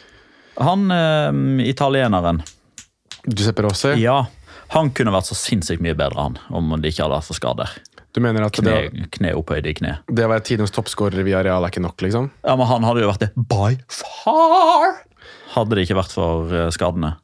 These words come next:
Speaker 2: Ja, jeg bare tenker, når du er tidenes toppskårer i en klubb, så kan du liksom ikke gjøre det sånn skrekkelig mye bedre, kan du det? Jeg vet ikke.
Speaker 1: Ja.
Speaker 2: <laughs> Jeg synes liksom det er
Speaker 1: Nei, det er klart, altså, når Aymen Abdenor er det første som blir slengt opp her, så, eh,
Speaker 2: Nei, men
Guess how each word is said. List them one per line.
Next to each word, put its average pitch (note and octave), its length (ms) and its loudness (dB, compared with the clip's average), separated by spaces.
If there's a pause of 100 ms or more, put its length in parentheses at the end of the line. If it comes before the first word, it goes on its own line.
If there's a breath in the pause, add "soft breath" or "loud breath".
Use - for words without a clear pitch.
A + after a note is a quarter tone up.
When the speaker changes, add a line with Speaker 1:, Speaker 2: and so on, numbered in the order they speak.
(460)
Speaker 2:
Ja, G#2 240 -2
jeg - 100 -4
bare A#3 140 -2
tenker, D#3+ 240 0
når B2 100 2
du B2 60 2
er B2+ 80 -4
tidenes G#2 260 0
toppskårer F2+ 540 -2
i F2+ 80 2
en F2+ 80 0
klubb, G2 240 0
så A2 180 0 (100)
kan D#2 260 -4
du F#2+ 60 0
liksom G#2 200 -2
ikke F2+ 180 -4
gjøre F2 220 0
det E2 80 -4
sånn F#2 160 -6
skrekkelig - 640 -4
mye F2+ 100 0
bedre, D#2+ 300 -2
kan F#2+ 100 0
du G2 60 0
det? G#2 160 -2 (1400 soft breath)
Jeg E3+ 80 2
vet D#3 140 2
ikke. D#3 200 0 (200)
Speaker 1:
Ja. A#2 160 -2 (500 loud breath)
Speaker 2:
<laughs> - 400 -2
Jeg D#3+ 200 2
synes D3+ 200 -2
liksom C#3 260 0
det B2+ 120 2
er G#2+ 340 0 (1000 loud breath)
Speaker 1:
Nei, D3+ 140 4
det F3 100 4
er - 20 -2
klart, D3+ 220 4
altså, C#3 100 2
når C3+ 220 4
Aymen B2+ 200 2
Abdenor G2 560 2
er G2 60 4
det G2 80 2
første A2 240 0
som G#2 140 2
blir F#2 100 0
slengt G2+ 280 -2
opp F#2+ 120 0
her, F3+ 120 2
så, D#3+ 200 -2
eh, C#3+ 640 4
Speaker 2:
Nei, D3 220 4
men F#3 180 2